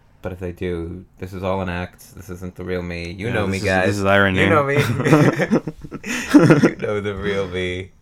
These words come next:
Speaker 2: Yeah,
Speaker 1: I would
Speaker 2: any,
Speaker 1: never
Speaker 2: any
Speaker 1: say
Speaker 2: future
Speaker 1: faggot.
Speaker 2: employers listening to.
Speaker 1: Yeah.
Speaker 2: <laughs>
Speaker 1: I would never say the F word.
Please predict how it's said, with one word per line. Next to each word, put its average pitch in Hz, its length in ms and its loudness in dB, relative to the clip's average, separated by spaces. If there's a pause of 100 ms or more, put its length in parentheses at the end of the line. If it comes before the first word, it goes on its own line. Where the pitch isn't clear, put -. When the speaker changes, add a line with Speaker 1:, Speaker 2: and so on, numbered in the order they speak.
(760)
Speaker 2:
Yeah, 92 180 -8
Speaker 1:
I 98 40 -2
would 104 140 -2
Speaker 2:
any, 104 140 -2
Speaker 1:
never 110 240 2
Speaker 2:
any 107 120 2
Speaker 1:
say 95 160 -2
Speaker 2:
future 104 160 0
Speaker 1:
faggot. 90 220 2
Speaker 2:
employers 92 400 0
listening 90 420 -6
to. 90 280 -8
Speaker 1:
Yeah. 131 680 4 (560)
Speaker 2:
<laughs> - 260 -18
Speaker 1:
I 107 140 -4
would 104 240 -6
never 104 380 -4
say 95 260 -6
the 85 160 -8
F 82 160 -12
word. 80 280 -10